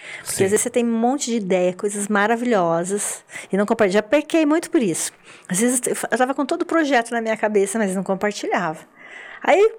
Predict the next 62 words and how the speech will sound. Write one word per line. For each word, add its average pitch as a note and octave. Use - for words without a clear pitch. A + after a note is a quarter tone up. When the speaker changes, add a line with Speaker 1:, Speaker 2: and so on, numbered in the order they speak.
Speaker 1:
colocava A#3+
isso A3
em B3
prática B3+
e C#4+
não C#4+
dava C4+
certo. G#3
Mas A#3+
por E4+
que F4+
não E4+
deu C#4
certo? A3
Os -
funcionários A3+
não A#3
tavam A#3+
nem C4
sabendo B3+
o -
que C4
tava A3+
acontecendo. F#3
Speaker 2:
Sim. B2
Speaker 1:
A -
maioria G#3
dos A#3
empresários A3+
pecam A3
nisso. A#3+
Então F3+
é F3+
uma G3+
das A3
coisas G3+
que G#3
hoje G3+
eu A3+
acordei A3+
pra B3
isso. A3+
Não G#3
existe, A#3+
você A3
não A3
consegue C4
pôr G3
um F#3+
projeto F#3
sozinho F#3
se A#3+
você B3
não B3+
agregar C4
as B3
pessoas A#3
que -
estão -
ao B3
seu B3+
redor. C4